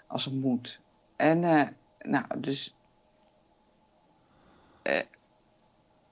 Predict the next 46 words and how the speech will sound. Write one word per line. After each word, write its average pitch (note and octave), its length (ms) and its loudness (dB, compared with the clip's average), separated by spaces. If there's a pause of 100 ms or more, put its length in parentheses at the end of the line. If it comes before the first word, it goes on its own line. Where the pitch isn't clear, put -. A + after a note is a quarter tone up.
(200)
maar F3 180 4
dat F#3+ 80 2
hadden G3+ 200 8
die F#3+ 100 6
mensen F#3 200 2
allemaal E3+ 200 0
niet D#3+ 100 0
verteld. G3 240 2
Dus D#3+ 100 -4
die D3 120 -4
ouders, E3+ 280 2
die D#3 120 2
hebben D3 180 0
allemaal E3+ 260 -2
blazer E3+ 480 4
gekregen, - 400 -4
omdat D#3 200 0
ze - 60 -4
dus D3+ 160 -2
niet D3 120 6
verteld G3+ 340 0
hebben. A#2+ 180 -2 (380)
Maar F3+ 100 4
toen G3 120 4
zei F#3 180 2
iemand: F#3 260 4
"Ja, E3+ 100 4
vind F3 200 0
je - 80 -6
het - 80 -8
gek? G3+ 120 0
Heb D#3+ 120 0
je F3+ 60 -2
die E3+ 120 4
reclamecampagnes E3 1000 0
gezien C#3 400 4
van, D3 240 0 (400)
eh, C#3 180 -2
houd D3 280 2
afstand, D3+ 580 2
eh, D3 380 0
hou D3 380 2
je D3 100 4
oma G3 300 6
van C#3+ 220 0
de C#3 80 4